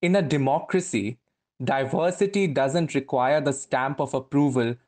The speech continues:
of dominant majoritarian cultural practices. Excluding queer lived experience from the country's cultural heritage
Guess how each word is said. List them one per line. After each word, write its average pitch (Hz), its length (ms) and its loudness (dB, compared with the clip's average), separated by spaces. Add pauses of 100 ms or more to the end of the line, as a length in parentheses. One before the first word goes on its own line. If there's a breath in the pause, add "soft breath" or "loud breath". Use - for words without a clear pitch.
(160)
of 131 220 -4
dominant 147 580 0
majoritarian 131 840 0
cultural 120 380 -2
practices. - 680 -8 (220)
Excluding 185 760 0
queer 170 300 2
lived 160 260 0
experience 151 580 -2
from 139 140 -2
the 135 80 0
country's 131 480 -2
cultural 131 420 0
heritage 135 640 -4